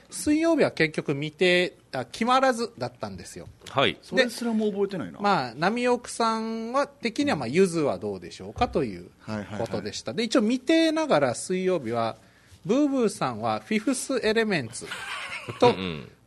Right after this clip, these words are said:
Speaker 1: を押したけれども、なんかやんわり却下された。
Speaker 2: はい。
Speaker 3: 水曜日？
Speaker 1: うん。
Speaker 3: <clears throat> 水曜ってその時誰だったんですかね？
Speaker 1: えっと、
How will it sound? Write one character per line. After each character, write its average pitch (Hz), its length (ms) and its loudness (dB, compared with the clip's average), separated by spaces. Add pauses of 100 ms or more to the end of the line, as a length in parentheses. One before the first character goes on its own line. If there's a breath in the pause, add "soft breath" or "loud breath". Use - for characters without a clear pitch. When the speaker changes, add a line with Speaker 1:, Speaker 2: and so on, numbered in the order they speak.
(340)
Speaker 1:
を 254 240 4
押 170 100 4
し - 60 -2
た 185 140 4
け 175 160 0
れ 139 100 2
ど 135 120 0
も、 175 200 -2
な 160 80 -2
ん - 40 -4
か 107 100 -2
や 139 180 6
ん 180 100 -2
わ 185 120 4
り 117 180 -4 (500)
却 160 220 2
下 - 80 -6
さ - 160 -12
れ 90 80 -14
た。 - 100 -18
Speaker 2:
は 95 220 2
い。 78 160 -2
Speaker 3:
水 175 180 2
曜 165 160 8
日？ 135 220 -2 (280)
Speaker 1:
う 147 60 -10
ん。 135 360 4
Speaker 3:
<clears throat> - 20 -2
水 302 140 0
曜 339 100 4
っ 302 40 -6
て 165 80 -4
そ 202 120 -4
の 220 80 -4
時 123 80 -8
誰 135 200 -2
だ 147 80 -10
っ - 40 -8
た - 120 -14
ん 90 60 -10
で 82 60 -16
す - 40 -20
か 139 60 -6
ね？ 131 80 -2
Speaker 1:
え - 40 -16
っ - 40 -20
と、 120 300 -4